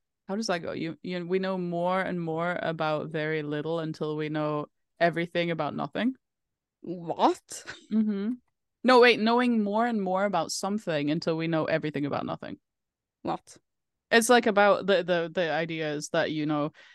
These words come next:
Speaker 1: the more you find out about a very niche topic, the more you know about that topic, which is knowing a lot about something that isn't really anything.
Speaker 2: Oh, right.
Speaker 1: Mm-hmm.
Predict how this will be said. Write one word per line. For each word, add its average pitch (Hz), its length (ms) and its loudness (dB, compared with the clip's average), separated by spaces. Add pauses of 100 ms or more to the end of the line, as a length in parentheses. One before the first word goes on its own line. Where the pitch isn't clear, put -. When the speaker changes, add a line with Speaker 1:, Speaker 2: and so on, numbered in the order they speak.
(140)
Speaker 1:
the 190 120 4
more 180 520 4
you 170 300 -6
find 165 360 0
out 160 200 4
about 156 280 2
a 156 40 -6
very 160 320 -2
niche 165 420 -4
topic, 175 460 -2
the 175 80 -2
more 175 160 0
you 175 120 0
know 165 220 0
about 165 300 0
that 156 180 0
topic, 180 400 -2
which 175 200 -8
is 156 120 -10
knowing 175 320 -2
a 160 60 0
lot 165 260 0
about 147 300 0
something 165 400 -2
that 147 160 -2
isn't 156 240 -6
really 143 240 -6
anything. 139 340 -6 (480)
Speaker 2:
Oh, 214 220 4
right. 196 500 0 (640)
Speaker 1:
Mm-hmm. 175 280 -4